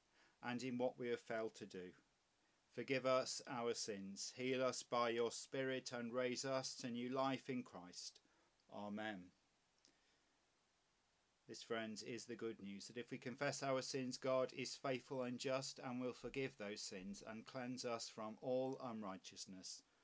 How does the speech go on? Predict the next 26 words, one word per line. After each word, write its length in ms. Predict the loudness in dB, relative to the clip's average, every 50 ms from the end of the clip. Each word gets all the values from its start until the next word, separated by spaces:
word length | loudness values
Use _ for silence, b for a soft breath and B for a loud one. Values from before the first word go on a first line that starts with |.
| b b b b b b b -2
Amen. 540 | -2 0 0 0 -2 -4 -6 -8 -10 -14 -14 -8 -2
Thanks 380 | 0 0 0 0 -2 -4 -6
be 260 | -6 -4 -4 -4 -4 -4
to 180 | -6 -8 -8
God. 360 | -6 -6 -6 -6 -6 -8 -10 -14 -18 _ _ _ _ _ _ _ _ _ _ _ _ _ _ _ _ _ _ _ _ _ b b b b b b b b b b b
Cry 200 | -2 0 4 6
out 240 | 6 6 6 4 2
to 100 | -2 -2
the 80 | -2 2
Lord, 400 | 4 6 8 8 8 6 6 6
all 160 | 4 4 4
the 180 | 2 2 4
earth. 300 | 4 6 6 4 4 2
Serve 320 | 0 0 4 6 4 4 4
the 80 | 2
Lord 320 | 2 4 6 6 6 4 2
with 160 | -2 -4 0
gladness. 500 | 2 2 2 2 0 -4 -8 -8 -8 -6
Come 240 | -2 0 0 0 0 0
into 300 | 0 0 0 0 -2 -4
his 220 | -4 -4 -4 -6
presence 540 | -6 -6 -2 0 0 0 0 -2 -4 -4 -4
with 140 | -6 -6 -4
songs 400 | -2 0 0 2 2 2 0 0
of 100 | -2 -4
joy. 400 | -4 -2 -2 -2 -2 -4 -8 -12